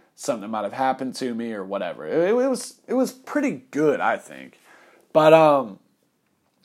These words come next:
but yeah, so it wasn't long before people started catching on that, "Hey, I saw a guy, you know, I saw a guy sleeping in the library. Uh, oh,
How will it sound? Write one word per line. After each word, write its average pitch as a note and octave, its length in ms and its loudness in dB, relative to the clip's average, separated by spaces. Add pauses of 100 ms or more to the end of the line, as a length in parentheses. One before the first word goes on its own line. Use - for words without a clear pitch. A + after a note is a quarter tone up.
(120)
but C4 80 10
yeah, D4 160 8
so F#3 300 12
it E3+ 120 6
wasn't C4 320 12
long F#3+ 320 6
before D#3+ 380 6
people F#3 260 0
started D#3+ 320 4
catching D3+ 380 -2
on C3 240 -4
that, F2+ 220 -8
"Hey, - 360 -4 (680)
I - 100 -4
saw E3+ 240 6
a D3+ 80 6
guy, C#3+ 300 4
you C3+ 180 2
know, E2+ 240 -6
I A2+ 120 -2
saw C3 200 -2
a A#2+ 60 -2
guy A2+ 220 -2
sleeping G#2+ 360 -10
in F#2 60 -12
the F#2+ 80 -12
library. G2 720 -2
Uh, F2+ 400 -4
oh, A2+ 320 -4